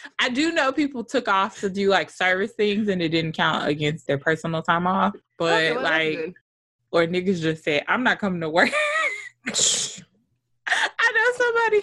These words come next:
Speaker 1: who was just like, "Yeah, I'm not coming in today and I'm not taking time off." So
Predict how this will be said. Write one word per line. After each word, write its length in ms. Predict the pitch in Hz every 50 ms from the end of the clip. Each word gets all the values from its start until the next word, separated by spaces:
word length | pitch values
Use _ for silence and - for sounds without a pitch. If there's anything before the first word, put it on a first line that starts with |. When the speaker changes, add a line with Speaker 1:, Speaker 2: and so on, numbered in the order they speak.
| - -
Speaker 1:
who 120 | 311 285 240
was 160 | 240 233 208
just 160 | 214 208 202
like, 320 | 214 185 165 156 - - _ _ _ _ _ _
"Yeah, 320 | 175 180 180 170 160 160
I'm 100 | 196 285
not 240 | 294 285 254 185 156 - _ _ - -
coming 520 | - 190 160 160 160 160 147 139 143 -
in 200 | - 151 160 160
today 520 | 160 - 151 147 135 135 139 156 - - - _ -
and 240 | - 147 139 156 170
I'm 140 | 185 202
not 260 | 214 202 180 - - - _ _ _ _ _ _ _ _ _ _ -
taking 580 | - 170 151 143 143 - 147 139 139 139 139 - _ _ _
time 440 | - - 151 143 143 143 139 135 -
off." 420 | - 147 156 170 185 202 226 285 - _ _ _ _ - 180
So 420 | 160 156 151 151 151 151 147 143